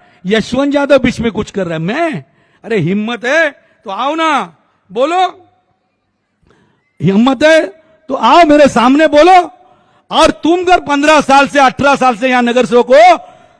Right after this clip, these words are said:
तो तुमने क्या उखाड़ने का काम किया? खाली कुछ यहां पर काम नहीं किया। यहां बोलते हो ना कि हम इधर है,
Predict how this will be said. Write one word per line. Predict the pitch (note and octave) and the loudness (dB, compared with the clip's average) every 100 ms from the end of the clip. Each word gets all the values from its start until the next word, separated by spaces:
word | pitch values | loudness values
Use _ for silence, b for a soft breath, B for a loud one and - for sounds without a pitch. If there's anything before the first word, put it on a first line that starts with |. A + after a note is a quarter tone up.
| b | b
तो | B3 | -2
तुमने | B3 A#3+ B3+ C4+ | 0 -2 -2 -2
क्या | C#4 C#4 | 0 2
उखाड़ने | B3 - B3 C4 D4+ | 2 0 -2 0 -2
का | D#4 | -2
काम | D#4 E4 | 0 -2
किया? | C4 E4+ E4 | 0 -2 0
खाली | F4 G4+ F4+ E3+ _ _ _ - | 0 0 -2 -6 _ _ _ -6
कुछ | B3+ B3 | -4 0
यहां | C4 | 0
पर | C#4 | 0
काम | A3 B3 C#4 | 0 2 4
नहीं | D#4+ E4+ | 2 2
किया। | F#4 G4+ D4+ - b b G3 | 2 2 2 -4 b b -2
यहां | B3 | 0
बोलते | B3+ C4 C4 | 2 2 2
हो | E4 | 2
ना | G4 F4+ | 4 2
कि | D4+ | 2
हम | C#4+ C#4 | 2 2
इधर | C#4 C#4+ | 2 2
है, | B3+ | 0